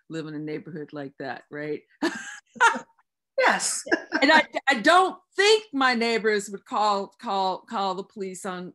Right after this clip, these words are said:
Speaker 1: on, on my Black sons in an unexplained situation. I'd like to believe that, right? But, um, so many people, and we saw this with the, um,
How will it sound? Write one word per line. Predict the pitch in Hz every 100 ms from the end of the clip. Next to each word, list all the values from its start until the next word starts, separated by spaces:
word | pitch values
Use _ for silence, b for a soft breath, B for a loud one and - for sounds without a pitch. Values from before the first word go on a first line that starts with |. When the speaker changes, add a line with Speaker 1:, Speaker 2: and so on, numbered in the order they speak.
| -
Speaker 1:
on, | 180 165
on | 185 180
my | 180 175
Black | 190 175 -
sons | - 185 175 170 170 - _ _
in | 202 190
an | 170
unexplained | 180 175 - - 165 160
situation. | 170 - 165 143 - 92
I'd | 165
like | 196 196
to | 202
believe | 175 190 190 185 170
that, | 160 117 90 -
right? | - 175 170 - b b b
But, | 185 240 233 - _ - _ _
um, | 226 233 226 214 202 202 202 _ _ _ _ _ _ _ _ _ _ _ _ _ _
so | - - 339 349 359 359 320
many | 285 262 240
people, | - 254 233 185 160
and | 175
we | 208
saw | 202 240 226 226
this | 214 202
with | 202 202
the, | 202 175 - 190
um, | 175 160 151